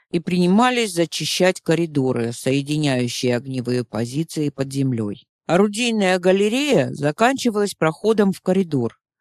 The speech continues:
С обоих сторон коридора по отряду чумы ударили встроенные в стены автоматические турели.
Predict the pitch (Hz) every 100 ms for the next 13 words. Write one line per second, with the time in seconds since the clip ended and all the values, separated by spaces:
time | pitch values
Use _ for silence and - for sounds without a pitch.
0 | _ _ _ _ - 175 180 202 185 -
1 | - 175 170 165 160 160 160 220 254 165
2 | - 139 147 170 175 160 151 - 156 180
3 | 247 202 - 147 175 202 180 156 151 -
4 | 180 175 160 143 143 139 - 208 214 160
5 | - 143 - 151 151 - 185 170 - -
6 | 151 - 156 151 123 104 -